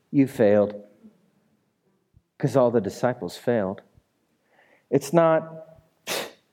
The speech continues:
"Get busy. How could you? Why can't, just get it together." He doesn't say any of that.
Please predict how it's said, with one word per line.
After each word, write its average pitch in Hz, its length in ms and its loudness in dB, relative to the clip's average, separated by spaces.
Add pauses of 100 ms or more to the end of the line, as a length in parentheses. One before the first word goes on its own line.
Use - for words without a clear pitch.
(1000)
"Get 120 240 2
busy. 123 460 0 (260)
How 214 160 -2
could 180 340 0
you? 95 340 -2 (1160)
Why 240 160 2
can't, 202 340 0 (480)
just - 240 -2
get 277 140 2
it 202 80 -2
together." 120 500 0 (1700)
He 180 120 4
doesn't 202 280 4
say 202 260 4
any 208 280 4
of 101 100 0
that. 98 440 -4